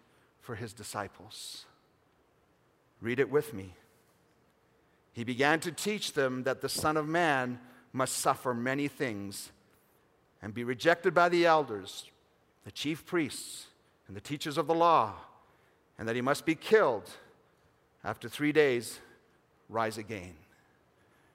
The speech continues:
You see how many times the word must is in that verse?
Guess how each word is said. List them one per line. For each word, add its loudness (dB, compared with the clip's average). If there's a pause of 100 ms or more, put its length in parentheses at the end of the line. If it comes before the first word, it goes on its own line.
(140)
You -12
see -4
how 2
many 0
times -2
the -6
word 0
must -6 (840)
is -10
in -4
that -4
verse? -10